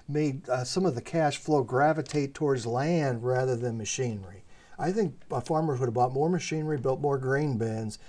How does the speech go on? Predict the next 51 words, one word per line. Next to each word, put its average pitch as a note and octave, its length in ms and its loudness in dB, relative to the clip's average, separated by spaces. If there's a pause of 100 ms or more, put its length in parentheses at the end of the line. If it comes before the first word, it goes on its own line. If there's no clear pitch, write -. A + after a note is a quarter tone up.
(200)
if, B2+ 180 -2
if B2 140 -2
it B2+ 60 2
wasn't C#3 320 2
been B2 100 0
so C3 180 2
difficult B2 720 2
to B2+ 80 -6
do F#3+ 240 4
that. - 380 -8 (520)
Uh, A2 180 -4
you A2 100 -4
know, A2+ 60 -6
to A2+ 60 -6
find F3+ 300 6
the D#3 60 4
machinery A2+ 500 2
when, A#2 260 -2
you A2+ 100 -2
know, A2 100 -2
it, A2 280 -6
it, B2 120 -12
find D3+ 220 2
the D#3 40 0
machinery C#3+ 480 -2
at G#2 60 0
a - 20 -2
reasonable C3+ 380 0
price, C3 400 2
and B2+ 100 -2
grain E3+ 260 4
bins B2+ 200 2
for C#3 100 0
a B2 60 6
while, F3 300 6
they C3+ 100 4
were B2+ 100 2 (260)
difficult E3+ 360 6
to D#3 80 0
find E3+ 260 2
somebody D#3+ 240 4
even E3 160 4
come E3+ 200 2
out F#3 180 4
and D#3 120 0
build A#3 220 8
the A3 80 4
grain A2+ 320 0
bin. G2 240 -8
And G2+ 140 -8
so, C3 260 2